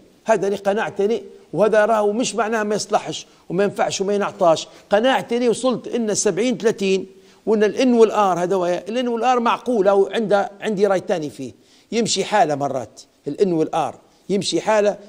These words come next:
مش زي سبعين ثلاثين، أما سبعين ثلاثين بطريقنا، بنمط حياتنا، بأسلوبنا في الحياة، بماكلتنا اللي ناكلوا فيها، بغدانا الكبير،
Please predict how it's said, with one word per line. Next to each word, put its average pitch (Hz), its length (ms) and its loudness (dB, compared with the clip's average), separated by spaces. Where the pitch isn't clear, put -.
مش 220 80 2
زي 170 260 0
سبعين 180 360 -2
ثلاثين، 151 420 -8
أما 202 160 -6
سبعين 202 380 -6
ثلاثين 196 460 -4
بطريقنا، 190 680 0
بنمط 214 340 0
حياتنا، 208 540 2
بأسلوبنا 208 420 -2
في 165 80 -6
الحياة، 190 480 -2
بماكلتنا 226 560 -2
اللي 214 100 -4
ناكلوا 208 240 -4
فيها، 175 260 -4
بغدانا 233 400 2
الكبير، 190 460 -2